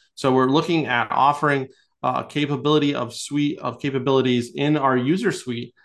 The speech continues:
to protect those users wherever they are, whether that's, you know, in the office, whether that's the hybrid worker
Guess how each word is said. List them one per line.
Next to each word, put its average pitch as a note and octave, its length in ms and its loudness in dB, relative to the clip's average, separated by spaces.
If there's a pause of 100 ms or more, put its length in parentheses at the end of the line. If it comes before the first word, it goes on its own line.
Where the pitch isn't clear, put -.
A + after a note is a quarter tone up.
(120)
to - 80 -20
protect - 480 -2
those C3+ 260 4
users B2+ 400 2
wherever F#3+ 380 -2
they A2+ 200 -4
are, - 300 -6 (280)
whether B2 400 0
that's, A#2+ 420 -2
you B2+ 80 -8
know, A#2 60 -10
in B2+ 140 -2
the C3 60 0
office, F#3 580 2
whether A#2 240 -4
that's A2+ 380 -4
the A#2 160 -2
hybrid D3 360 0
worker C#3+ 520 0